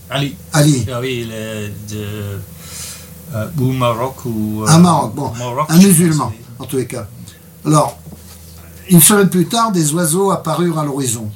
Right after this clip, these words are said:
Speaker 2: Galapagos », me dit Ali. C'était notre poste de la matinée, l'albatros nous avait quittés, mais les dauphins jouaient toujours autour de la proue. L'océan était si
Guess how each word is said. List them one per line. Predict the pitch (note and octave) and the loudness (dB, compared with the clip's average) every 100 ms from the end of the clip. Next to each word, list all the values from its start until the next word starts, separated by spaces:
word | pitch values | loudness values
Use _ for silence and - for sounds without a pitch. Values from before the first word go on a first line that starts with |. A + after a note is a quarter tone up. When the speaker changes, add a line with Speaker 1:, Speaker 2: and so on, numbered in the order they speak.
| - | -6
Speaker 2:
Galapagos », | D#3 G#3+ G3+ G#3+ E3+ D3+ G#2+ - - - - - - | 0 2 2 0 -2 -2 -2 -4 -6 -14 -20 -12 -6
me | C3+ | -4
dit | B2 C#3 C3+ | 0 0 0
Ali. | A#2 G2+ - - - - - | 0 -2 -6 -14 -20 -20 -2
C'était | - D#3+ G3+ | 2 4 4
notre | G3 F#3+ | 4 0
poste | - A3+ E3 | -4 -2 0
de | F3+ | 0
la | E3 | 0
matinée, | D#3 - C#3+ D#3 G#3+ | -2 -2 -2 0 2
l'albatros | F#3+ D3 D#3+ D#3+ D#3 D#3 | 0 -2 -6 -4 -4 -4
nous | C#3 | -4
avait | C3+ C3+ | -4 -6
quittés, | - B2+ F3 F#3+ | -8 -2 2 2
mais | D3+ | 2
les | C#3+ | -2
dauphins | C3+ E3 - E3 | -2 -2 0 -2
jouaient | C3 D#3 D#3 - - - | 0 -2 -2 -4 -12 -6
toujours | - D3+ F3 F3+ | 0 4 6 4
autour | D3 E3+ D#3+ | 0 -4 -2
de | D3 | -2
la | C3+ | -4
proue. | C3 A#2 G#2 - - - - | -6 -10 -12 -14 -20 -20 -4
L'océan | D3 C#3+ F#3 F#3+ F3+ | 2 4 6 6 6
était | D#3+ D#3 | 4 0
si | - | 2